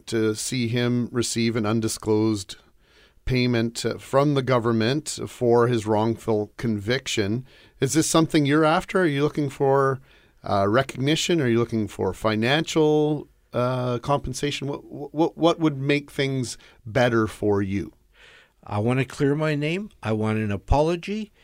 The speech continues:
Speaker 2: and I want compensation. Now, the only person that has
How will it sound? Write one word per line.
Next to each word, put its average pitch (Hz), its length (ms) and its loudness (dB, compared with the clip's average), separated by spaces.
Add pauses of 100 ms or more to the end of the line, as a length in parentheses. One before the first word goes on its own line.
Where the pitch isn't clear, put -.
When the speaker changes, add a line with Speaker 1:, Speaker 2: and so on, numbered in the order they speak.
(300)
Speaker 2:
and 120 320 0
I 123 120 0
want 131 280 -2
compensation. 139 880 -6 (460)
Now, 107 280 0
the 107 160 0
only 151 220 2
person 143 420 -4
that 113 120 -4
has 107 280 -6